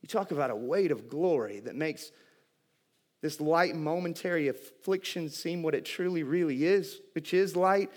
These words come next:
and momentary. We may never face that kind of persecution. We may never face that kind of suffering, at least not anytime soon. But God is asking us to, to take a stand in far less painful ways in acknowledging Christ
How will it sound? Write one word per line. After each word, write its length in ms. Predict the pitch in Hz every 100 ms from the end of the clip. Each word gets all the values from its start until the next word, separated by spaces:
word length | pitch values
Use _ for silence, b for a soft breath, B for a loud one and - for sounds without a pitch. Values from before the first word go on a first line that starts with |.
| B
and 120 | -
momentary. 680 | 175 185 190 185 196 185 170 - - _ _ _ _ _ _ _ _ _ _ _ _ _ _ _ _ _ _ _ -
We 80 | 220
may 140 | 233
never 420 | 208 226 277 233
face 300 | 185 - 131
that 160 | - 123
kind 200 | - 135
of 60 | 120
persecution. 800 | 131 117 - - 110 - - - _ b b b b b b
We 80 | -
may 140 | 277 240
never 260 | 220 233
face 260 | 226 214 220
that 180 | - 190
kind 200 | 226 226
of 60 |
suffering, 640 | - - 233 269 196 131 113 - _ _ _ _ _ _ _ _ _ _ _
at 60 | 196
least 180 | 190
not 160 | 208 202
anytime 400 | 202 190 190 180
soon. 480 | 180 202 220 208 180 - _ _ _ _ _ _ _ _ _ _ _ _ _ _ _ _ _ b b
But 100 | -
God 300 | 202 214 185
is 240 | 220 208
asking 480 | - 196 180 175 156
us 160 | 151
to, 180 | - 156
to 180 | - -
take 240 | 147 165
a 40 | 175
stand 460 | - 165 160 160
in 100 | 139
far 320 | 131 151 190 190
less 240 | 180 180
painful 420 | - 170 165 156
ways 320 | 143 143 143
in 140 | 123 139
acknowledging 680 | 127 156 165 180 180 165 165
Christ 460 | - 147 147 147